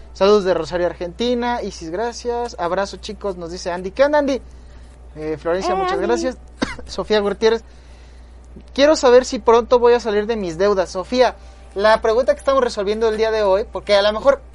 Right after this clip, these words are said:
Speaker 1: lo que pasa es que otros tarotistas hacen así, pero nosotros resolvemos una sola pregunta, que es, "¿qué puedes hacer para superar el miedo al éxito?" Porque de eso se trataron los programas, ante-, el programa anterior y este.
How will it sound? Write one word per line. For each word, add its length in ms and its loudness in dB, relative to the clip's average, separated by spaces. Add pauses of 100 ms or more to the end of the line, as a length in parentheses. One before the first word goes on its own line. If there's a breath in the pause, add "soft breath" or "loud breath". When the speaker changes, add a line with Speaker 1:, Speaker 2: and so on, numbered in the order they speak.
(720)
Speaker 1:
lo 100 -6
que 60 2
pasa 80 4
es 80 -4
que 80 0
otros 180 -8
tarotistas 460 -4
hacen 260 -14 (260)
así, 280 -10
pero 160 0
nosotros 340 -6
resolvemos 420 -8
una 140 -8
sola 180 -4
pregunta, 380 -6
que 220 -2
es, 140 -8 (420 soft breath)
"¿qué 120 2
puedes 300 4
hacer 380 0
para 240 -2
superar 360 0
el 100 0
miedo 160 2
al 120 2
éxito?" 360 -8 (140)
Porque 280 -6
de 80 -12
eso 140 -14
se 120 -14
trataron 360 -8
los 80 -14
programas, 500 -10 (280 soft breath)
ante-, 320 -6
el 100 -2
programa 360 4
anterior 340 2
y 140 -4
este. 240 -12